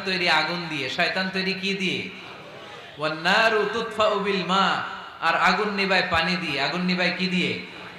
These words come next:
এজন্য তোমাদের কেউ যখন রেগে যায়, "ইদা গাদিবা আহাদুকুম ফালিয়াতাওয়াদ্দা", সেজন্য ঠান্ডা পানি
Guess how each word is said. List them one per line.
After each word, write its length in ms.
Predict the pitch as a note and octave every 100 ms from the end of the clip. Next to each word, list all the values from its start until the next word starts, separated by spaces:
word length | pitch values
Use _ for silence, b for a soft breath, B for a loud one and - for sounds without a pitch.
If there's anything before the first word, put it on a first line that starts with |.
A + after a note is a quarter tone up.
| - - -
এজন্য 400 | F3 F#3 F#3 F3+
তোমাদের 420 | F#3 G3+ G3+ F#3+
কেউ 200 | F#3+ F#3+
যখন 340 | F#3+ F3+ F#3 E3
রেগে 280 | D#3+ D#3+ D#3+
যায়, 360 | F3+ G#3 G#3
"ইদা 160 | D#3+ D#3
গাদিবা 400 | D#3 E3+ F3+ F3
আহাদুকুম 460 | E3 F3 F3+ G3
ফালিয়াতাওয়াদ্দা", 1040 | F3+ E3+ D#3 D3+ D3+ D3 C#3+ G#3+ - D#3+ C#3
সেজন্য 300 | F3 E3 D#3+ D3+
ঠান্ডা 300 | E3+ E3+ E3
পানি 240 | D#3+ D#3+